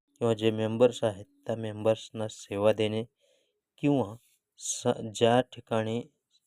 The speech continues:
शासनाच्या सेवा किंवा सुविधा पोहोचल्या नाहीत, अशा ठिकाणी सेवा देण्याचं काम ते करत असतात. आणि यांचा उद्देश काय असतं?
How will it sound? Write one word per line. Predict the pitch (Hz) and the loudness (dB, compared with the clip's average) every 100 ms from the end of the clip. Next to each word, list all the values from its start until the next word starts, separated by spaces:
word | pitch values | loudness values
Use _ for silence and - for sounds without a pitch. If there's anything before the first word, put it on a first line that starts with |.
| _ | _
शासनाच्या | _ - 110 104 - 110 104 - 104 | _ -10 -8 -8 -10 -12 -12 -14 -16
सेवा | - 123 117 104 | -8 -4 -2 -2
किंवा | 101 - 113 | -4 -16 -16
सुविधा | 110 - 107 107 - 104 | -16 -16 -16 -16 -12 -12
पोहोचल्या | - 110 117 - 123 123 | -10 -2 -2 0 2 2
नाहीत, | 120 110 101 _ _ _ _ _ - | 2 -2 -10 _ _ _ _ _ -6
अशा | 117 - 131 | -4 -2 -2
ठिकाणी | - - 110 107 107 | -2 -6 -6 -4 -4
सेवा | - 113 107 113 | -4 0 4 4
देण्याचं | 104 101 98 - 107 - | 2 -2 -4 -6 -10 -4
काम | 123 101 101 _ _ _ _ _ _ - | -2 -2 -6 _ _ _ _ _ _ -8
ते | 131 - _ _ _ _ - | -8 -8 _ _ _ _ -4
करत | 107 101 104 | -2 0 -4
असतात. | 95 - 98 - _ _ _ _ _ _ _ _ _ _ _ _ _ _ _ _ _ _ - | -8 -4 -4 -4 _ _ _ _ _ _ _ _ _ _ _ _ _ _ _ _ _ _ 0
आणि | 123 113 107 113 | 2 4 0 -2
यांचा | 110 107 - 113 | 0 0 0 0
उद्देश | 107 107 135 | 2 2 2
काय | - 123 | 4 2
असतं? | 117 - 139 | 2 0 -2